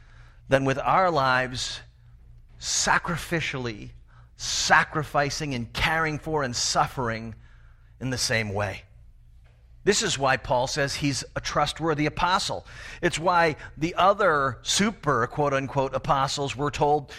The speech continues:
"You're not really, uh, they're not really the real deal. These, these people are using you.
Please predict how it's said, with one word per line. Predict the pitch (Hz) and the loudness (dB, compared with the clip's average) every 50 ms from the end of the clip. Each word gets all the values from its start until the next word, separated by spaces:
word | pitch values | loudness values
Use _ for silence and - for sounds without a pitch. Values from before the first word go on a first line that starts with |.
| - - - - | -16 -16 -14 -4
"You're | - 214 254 | 0 2 4
not | 226 202 185 165 165 147 | 4 4 4 4 2 0
really, | 160 202 247 294 247 160 123 120 123 139 135 - - - - - - | 0 2 2 2 2 2 0 -2 -4 -6 -6 -8 -12 -18 -20 -6 -2
uh, | 139 151 | 0 2
they're | 156 175 190 | 2 4 4
not | 214 196 175 | 4 4 4
really | 170 202 226 208 | 2 2 2 2
the | 170 170 | 2 0
real | 160 151 185 214 208 180 | 0 0 0 0 0 0
deal. | 147 123 202 240 247 175 | -2 -2 0 2 2 0
These, | 143 135 185 196 175 - - | 0 -2 -4 -4 -6 -6 -8
these | 180 190 - | -8 -8 -6
people | - - 233 208 196 165 | -4 -4 -4 0 0 0
are | 147 139 | 0 -2
using | 131 127 131 143 165 185 233 285 311 247 170 135 135 120 107 101 107 107 | -4 -8 -4 -2 0 0 2 2 0 0 0 -2 -4 -4 -6 -8 -10 -10
you. | 107 104 110 113 110 107 101 101 98 98 98 - | -8 -8 -8 -8 -8 -8 -10 -10 -10 -10 -10 -12